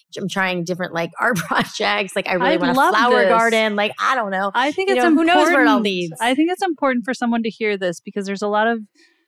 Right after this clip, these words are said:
Speaker 2: people that are in transitions, or they'll claim they're in a transition and they're trying to figure it out. And they're like, "What's my purpose?" And it's like, you don't have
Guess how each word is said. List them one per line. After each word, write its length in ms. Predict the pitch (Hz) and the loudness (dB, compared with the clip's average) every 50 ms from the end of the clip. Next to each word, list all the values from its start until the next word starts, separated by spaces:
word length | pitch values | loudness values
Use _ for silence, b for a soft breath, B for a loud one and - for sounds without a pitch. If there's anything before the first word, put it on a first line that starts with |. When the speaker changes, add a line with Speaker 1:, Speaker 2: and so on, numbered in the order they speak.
| b | b
Speaker 2:
people 200 | - 240 214 226 | -6 -4 -2 -2
that 120 | 196 208 196 | -2 -2 -2
are 60 | 196 | -2
in 240 | - - 202 202 202 | -2 -2 -2 -2 -2
transitions, 760 | 190 - 220 202 190 180 185 175 180 - - - 170 180 - | -2 -4 -4 -4 -4 -4 -6 -8 -8 -8 -8 -8 -10 -8 -6
or 120 | 185 185 | -4 -2
they'll 160 | 180 190 185 185 | -2 -2 -2 -4
claim 380 | - - - 226 220 214 208 | -8 -6 -4 -2 -2 0 -2
they're 160 | 202 196 185 | -2 -4 -4
in 60 | 180 175 | -6 -8
a 80 | 170 165 | -10 -10
transition 600 | - - 175 170 170 165 165 - - 175 165 165 | -10 -10 -10 -10 -10 -10 -12 -12 -10 -10 -8 -8
and 100 | 170 175 | -8 -8
they're 100 | 170 175 | -8 -8
trying 240 | - 214 208 202 | -6 -4 -2 -2
to 80 | 214 220 | -2 -4
figure 260 | - - 202 190 196 | -4 -4 -6 -4 -2
it 60 | 190 | 0
out. 220 | 190 180 170 160 - | 0 0 0 -2 -4
And 100 | 165 170 | -6 -8
they're 100 | 170 175 | -8 -8
like, 160 | 175 175 - | -8 -8 -8
"What's 220 | 196 214 214 - | -10 -10 -6 -4
my 100 | 247 226 | -4 -4
purpose?" 520 | 214 - - 208 185 - 185 165 165 - - | -4 -4 -4 -6 -4 -4 -4 -6 -6 -6 -10
And 100 | 185 175 | -14 -14
it's 120 | 175 - | -12 -8
like, 220 | 202 190 180 - _ b b b b b b b b b b b _ _ _ _ _ | -6 -6 -6 -6 _ b b b b b b b b b b b _ _ _ _ _
you 140 | - 220 233 | -4 -2 2
don't 240 | 269 285 311 320 - - - | 2 4 4 2 0 0 -2
have 200 | 214 220 226 | -2 -2 -2